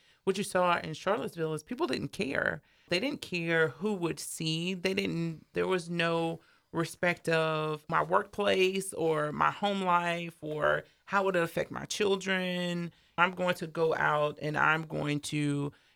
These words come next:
protest or advocate for what I feel. And again, that goes back to that modernization. And then when you're talking about contrast and comparison, those are things that you see.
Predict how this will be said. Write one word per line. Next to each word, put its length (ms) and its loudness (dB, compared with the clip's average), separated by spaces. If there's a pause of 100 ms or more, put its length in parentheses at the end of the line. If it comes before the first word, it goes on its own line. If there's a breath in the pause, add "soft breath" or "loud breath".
protest 880 0
or 200 0
advocate 520 0
for 180 -4
what 280 2
I 200 0
feel. 520 -12 (540)
And 720 -2 (480)
again, 380 0
that 140 -6
goes 180 2
back 240 -2
to 100 -6
that 160 -4
modernization. 1160 0 (360)
And 220 -2
then 220 0 (100)
when 160 -4
you're 60 -2
talking 260 -4
about 420 0 (120)
contrast 580 -4
and 80 -6
comparison, 1000 -2 (420)
those 220 4
are 60 0
things 280 -6
that 200 -6
you 60 -8
see. 500 -6